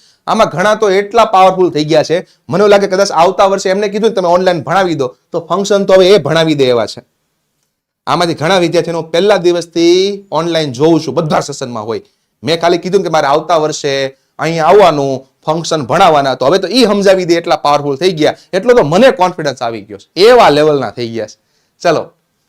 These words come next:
હરીન ત્રિવેદી works faster than most other classmate. નિશાની છે જ, faster than.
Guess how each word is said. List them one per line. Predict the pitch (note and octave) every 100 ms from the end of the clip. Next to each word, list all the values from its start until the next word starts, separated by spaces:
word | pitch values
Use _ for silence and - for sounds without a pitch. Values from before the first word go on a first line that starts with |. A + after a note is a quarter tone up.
| _ -
હરીન | F#3 C4+ B3
ત્રિવેદી | A#3+ B3 A#3
works | A#3 G3 A3
faster | A3+ - F#3+ G3+ - A3+ G#3+ E3
than | G3 G3
most | C#3+ D#3+ G3+ G#3 -
other | D#3+ F3
classmate. | E3+ D#3 D3+ C#3 G#2+ _ _ _
નિશાની | B2 C#3+ E3 D3+
છે | C#3 F#3 D3
જ, | - _ _ _ _ _ _ _ _ _ _ _ -
faster | F3+ F3+ - E3+ B2+
than. | A#2+ G#2+